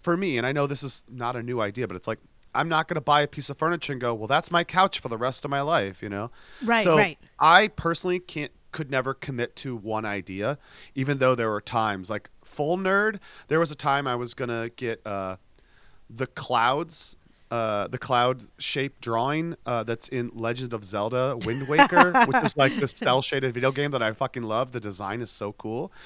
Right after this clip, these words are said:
Speaker 1: And I was like, "I love the way the wind, the, the, the clouds look in it." They're little swirly d-, graphical things. I was like, "Oh, wouldn't it be cool if I just did a sleeve of that?" And,
Speaker 2: That'd be
Speaker 1: uh,
Speaker 2: cool.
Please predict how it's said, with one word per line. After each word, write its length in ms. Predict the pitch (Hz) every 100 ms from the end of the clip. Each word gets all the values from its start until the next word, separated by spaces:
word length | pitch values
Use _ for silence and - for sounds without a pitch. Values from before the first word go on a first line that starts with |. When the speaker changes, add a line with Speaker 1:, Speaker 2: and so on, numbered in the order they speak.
| - -
Speaker 1:
And 100 | 135
I 40 | 143
was 100 | 135
like, 140 | 135
"I 80 | 131
love 180 | 139 143
the 80 | 147
way 120 | 135
the 100 | 123
wind, 380 | 98 113 143 156
the, 180 | 123 120
the, 200 | 117 110 104
the 220 | 101 95
clouds 520 | - 107 95 131 -
look 160 | 151 180
in 100 | 185
it." 160 | 233
They're 200 | - 117
little 200 | 113 113
swirly 560 | 110 - 110 107 113 113
d-, 100 | - -
graphical 460 | 98 - 120 110
things. 300 | 101 107 131 - - - - -
I 40 | 127
was 80 | 143
like, 120 | 151
"Oh, 160 | 190 156
wouldn't 220 | 180 240
it 40 |
be 80 | 226
cool 200 | - 175
if 80 | 170
I 40 |
just 140 | 151 151
did 100 | 143
a 40 |
sleeve 460 | 127 - 135 131 120
of 140 | 107
that?" 360 | 95 90 85 - - - - -
And, 120 | 131
Speaker 2:
That'd 140 | 127 127
be 40 |
Speaker 1:
uh, 200 | 113 113
Speaker 2:
cool. 240 | 180 190